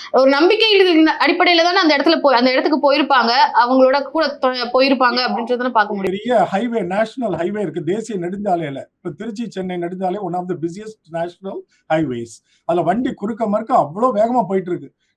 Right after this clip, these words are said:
Speaker 2: நான் நடு ரோட்ல தான் நடந்து போவேன், நான் பாதுகாப்பா என்னால இருக்க முடியும், மத்தவங்க தான் பார்த்து போகணும்னு சொன்னா அது நல்ல வாதமா? அது சரியா இருக்குமா?
Speaker 1: ஆனா கம்பாரிசனே ச-, சரியா இல்லல்ல சார். இதுவும் அதுவும் ஒண்ணா? அப்படி சொல்றது ரூல்ஸையே நம்ம மீறி போறது. எப்படி ரோட்ல போனா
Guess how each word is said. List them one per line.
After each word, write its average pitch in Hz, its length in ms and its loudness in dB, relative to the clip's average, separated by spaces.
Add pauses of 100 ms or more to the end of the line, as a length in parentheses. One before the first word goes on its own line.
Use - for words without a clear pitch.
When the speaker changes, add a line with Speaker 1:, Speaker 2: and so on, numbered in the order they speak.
Speaker 2:
நான் 190 180 -4
நடு 214 220 -2
ரோட்ல 240 320 0
தான் 254 160 0
நடந்து 220 320 -4
போவேன், 202 300 -2 (180)
நான் 170 160 -2
பாதுகாப்பா 220 480 2
என்னால 214 260 -2
இருக்க 196 220 -6
முடியும், 202 280 -4
மத்தவங்க 214 300 -4
தான் 220 140 -2
பார்த்து 196 260 -2
போகணும்னு 196 360 -6
சொன்னா 180 260 -6
அது 160 140 -6 (380)
நல்ல 190 280 0 (140)
வாதமா? 170 340 0
அது 170 160 -10
சரியா 180 260 -4
இருக்குமா? 147 300 -8 (100)
Speaker 1:
ஆனா 427 140 6 (100)
கம்பாரிசனே 480 680 4
ச-, 311 300 4
சரியா 339 360 2
இல்லல்ல 294 300 4 (140)
சார். 247 240 0
இதுவும் 370 340 2
அதுவும் 349 300 6
ஒண்ணா? 294 220 4 (520)
அப்படி 392 300 4
சொல்றது 392 360 4 (420)
ரூல்ஸையே 403 520 4
நம்ம 302 240 6
மீறி 392 340 4
போறது. 262 380 4 (420)
எப்படி 370 320 2
ரோட்ல 359 380 6
போனா 339 240 4